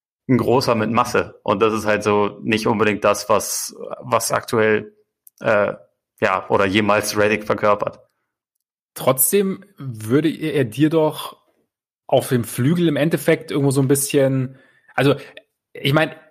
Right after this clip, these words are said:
Speaker 2: ich bin ja großer Verfechter davon zu sagen, also wenn, wenn ich jetzt einen Spieler hab, der schon über mehrere Jahre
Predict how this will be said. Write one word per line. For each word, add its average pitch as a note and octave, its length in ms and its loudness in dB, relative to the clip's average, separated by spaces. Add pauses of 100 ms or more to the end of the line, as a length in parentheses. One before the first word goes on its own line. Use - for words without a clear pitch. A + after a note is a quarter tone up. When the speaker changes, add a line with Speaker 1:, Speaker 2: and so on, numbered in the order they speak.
Speaker 2:
ich C3+ 160 0
bin D#3 120 2
ja D3+ 140 4
großer C#3 300 0
Verfechter C#3 480 0
davon C3 340 2
zu C3 140 -6
sagen, B2 280 2
also G#2+ 200 -4
wenn, A#2+ 340 -2
wenn A#2+ 140 2
ich C3+ 100 -2
jetzt C3 180 0
einen A2+ 100 0
Spieler D#3+ 340 0
hab, - 260 -4
der A2+ 480 0
schon A#2 340 0
über G#2+ 140 -2
mehrere A#2 320 2
Jahre A#2+ 640 2